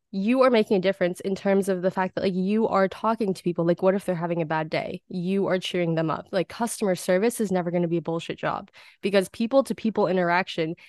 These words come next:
can never be replaced by, like, machines and A I." And it goes into this whole conversation about,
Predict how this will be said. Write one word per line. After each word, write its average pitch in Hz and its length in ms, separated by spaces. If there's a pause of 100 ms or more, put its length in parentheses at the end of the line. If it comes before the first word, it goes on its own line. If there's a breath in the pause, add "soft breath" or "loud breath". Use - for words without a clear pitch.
(160 soft breath)
can 202 160
never 196 240
be 185 140
replaced 180 440
by, 170 100
like, 160 220
machines 170 500
and 165 120
A 165 200
I." - 300 (300 loud breath)
And 208 100
it 226 40
goes 262 220
into 277 200
this 233 160
whole 185 420 (260 soft breath)
conversation 175 640
about, 151 420